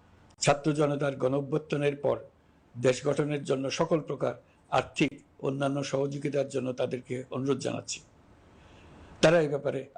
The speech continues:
আগ্রহ দেখাচ্ছে। তাদের কাছে আমাদের প্রস্তাব সমূহ প্রণয়ন করে দ্রুত পাঠানোর ব্যবস্থা নিয়েছি। তাদেরকে অনুরোধ জানিয়েছি, তারা যেন পরিস্থিতির কারণে অতি দ্রুত অর্থ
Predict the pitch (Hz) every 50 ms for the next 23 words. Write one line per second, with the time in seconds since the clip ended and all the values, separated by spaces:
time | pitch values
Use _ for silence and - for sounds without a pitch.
0 | - - 120 120 127 127 117 113 117 110 - 113 - - - - - _ _ _
1 | _ _ _ - - - - 151 143 151 175 165 180 170 160 - 170 151 147 147
2 | 147 151 147 147 - 151 135 - - - 143 143 - 151 143 139 139 135 131 -
3 | - 131 123 131 131 131 127 - 139 127 123 - - - 113 120 135 139 147 139
4 | 127 135 127 - 135 131 131 120 - 117 113 - - - 131 123 117 113 107 107
5 | - - - - - - - - - - - - - - - - - - - -
6 | - - - - - - - - - - - - - 156 143 156 196 190 - 220
7 | 208 196 190 185 196 185 170 180 151 135 123 113 - - - - _ _ _ _
8 | _ _ _ _ _ _ - - - 147 151 165 160 160 170 165 170 160 - 147
9 | 147 151 - - 185 175 175 180 170 170 - - - 147 131 127 123 127 123 -
10 | - - _ _ _ _ _ _ - 156 - 202 190 170 139 143 147 139 - 147
11 | 123 - - _ _ _ _ _ _ _ - 156 156 -